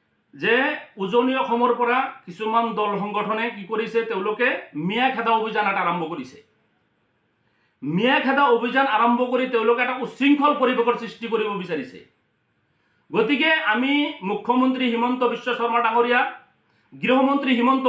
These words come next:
বিশ্ব শৰ্মা ডাঙৰীয়া আৰু অসমৰ ডি জি পি হৰমিত সিং ডাঙৰীয়াক আমি আহ্বান জনাব বিচাৰিছোঁ যে আপোনালোকে এই যে মিয়া খেদা আন্দোলনত যিসকলে কৰি আছে, শৃংখল চলিয়াই হওক বা আমাৰ চিত্তু বড়োই হওক, তেওঁলোকক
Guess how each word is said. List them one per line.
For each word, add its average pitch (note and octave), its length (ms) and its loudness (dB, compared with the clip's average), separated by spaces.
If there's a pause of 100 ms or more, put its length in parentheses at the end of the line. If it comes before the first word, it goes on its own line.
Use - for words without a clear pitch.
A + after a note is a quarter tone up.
বিশ্ব A#3+ 140 -6 (120)
শৰ্মা A#3 260 2
ডাঙৰীয়া B3 320 2 (520)
আৰু A#3 100 4 (140)
অসমৰ C#4+ 360 4 (840)
ডি C#3 220 0
জি C4+ 220 0
পি A#3 100 2 (460)
হৰমিত C4 360 2
সিং C#4 120 4 (100)
ডাঙৰীয়াক B3+ 380 2
আমি C4 120 0
আহ্বান A#3+ 400 0
জনাব B3 200 2 (120)
বিচাৰিছোঁ G#3+ 420 -2 (840)
যে A3 120 2 (180)
আপোনালোকে C#4+ 560 0 (240)
এই B3+ 80 2 (100)
যে D4 60 0 (140)
মিয়া C4+ 240 2
খেদা B3+ 200 2 (120)
আন্দোলনত B3+ 580 4
যিসকলে A#3+ 520 2
কৰি A#3 220 4
আছে, B3 140 0 (100)
শৃংখল A3+ 400 2
চলিয়াই A#3+ 380 4
হওক B3+ 160 2 (560)
বা F#3+ 160 2
আমাৰ C4 160 2 (880)
চিত্তু C#4+ 340 2
বড়োই C4 320 6
হওক, - 140 -6 (380)
তেওঁলোকক C4+ 400 2